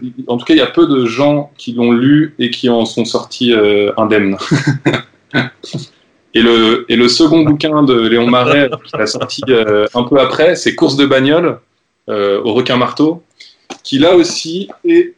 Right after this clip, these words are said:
un grand délire sur fond de course automobile,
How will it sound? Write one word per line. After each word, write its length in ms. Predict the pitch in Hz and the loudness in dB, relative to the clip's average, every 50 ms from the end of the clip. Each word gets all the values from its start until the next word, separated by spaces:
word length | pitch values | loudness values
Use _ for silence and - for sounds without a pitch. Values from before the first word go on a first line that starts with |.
| _ _ - | _ _ -14
un 240 | 175 180 175 160 156 | -10 -6 -4 -4 -4
grand 380 | 139 - - - 196 233 233 | -2 -2 0 2 2 2 2
délire 560 | 180 175 170 170 170 180 185 196 196 - - 175 | 4 4 4 4 4 4 2 2 2 0 -4 -8
sur 280 | - - - 139 - - | -8 -6 -6 -6 -6 -4
fond 200 | - 170 175 165 | -2 0 0 2
de 80 | 139 | 0
course 440 | 127 - - 185 180 - - - - - | -2 -2 0 -2 -2 -2 -4 -6 -4 -2
automobile, 800 | 160 156 - 165 156 160 165 147 143 160 170 170 160 127 117 | -2 0 2 2 2 2 2 0 0 0 2 2 2 2 0